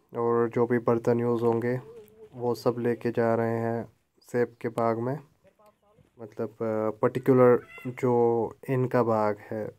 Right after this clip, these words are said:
वहाँ पे ये बनाया जाएगा सब कुछ। तो लकड़ियाँ भी हैं हमारे पास और बाकी जो बर्तन वगैरह हैं वो भी आ गए हैं। और जहाँ पे हमें चूल्हा जलाना है उसके लिए भी जगह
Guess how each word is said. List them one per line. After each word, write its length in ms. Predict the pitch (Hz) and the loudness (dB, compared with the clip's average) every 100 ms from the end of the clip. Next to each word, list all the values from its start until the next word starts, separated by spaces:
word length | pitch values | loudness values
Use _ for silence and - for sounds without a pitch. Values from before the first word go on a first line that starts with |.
| _ _ _ _ _ | _ _ _ _ _
वहाँ 280 | 123 117 123 | -8 -4 -2
पे 160 | 120 123 117 | -2 -2 0
ये 260 | 120 113 - - _ _ - | 0 -2 -6 -14 _ _ -14
बनाया 340 | 120 120 117 117 | -8 -4 -2 0
जाएगा 280 | 113 113 110 | 0 0 -2
सब 180 | 107 | -6
कुछ। 180 | - 139 - _ _ _ _ _ 156 143 135 135 135 139 - | -8 -10 -12 _ _ _ _ _ -20 -20 -20 -20 -20 -20 -16
तो 120 | 113 | -10
लकड़ियाँ 480 | 113 113 117 117 120 | -8 -4 -2 0 0
भी 100 | 123 | 0
हैं 160 | 123 120 | -2 0
हमारे 280 | 117 117 117 | 0 0 0
पास 320 | 120 117 113 | 0 -2 0
और 140 | 113 107 | -2 0
बाकी 360 | 113 113 - | 0 0 -2
जो 160 | 113 117 | -2 0
बर्तन 340 | 117 113 117 | 0 0 -2
वगैरह 320 | 113 110 117 | -2 -2 -2
हैं 100 | 117 | -2
वो 220 | 113 117 117 | -2 -2 -2
भी 180 | 117 | -2
आ 160 | 117 113 | 0 0
गए 160 | 110 110 | -2 -4
हैं। 280 | 123 185 - 554 - - 208 175 220 - | -6 -10 -16 -20 -20 -18 -16 -16 -18 -12
और 340 | 117 113 113 113 | -8 -6 -6 -4
जहाँ 180 | 117 117 | -2 0
पे 140 | 120 | 2
हमें 180 | 120 117 | 0 -2
चूल्हा 380 | - 127 123 120 | 0 2 4 4
जलाना 420 | 123 117 113 117 | 2 0 0 0
है 180 | 123 120 | -4 -4
उसके 280 | 117 - | -6 -6
लिए 180 | 120 120 | -4 -2
भी 100 | 117 | -2
जगह 340 | 113 113 117 | -2 0 0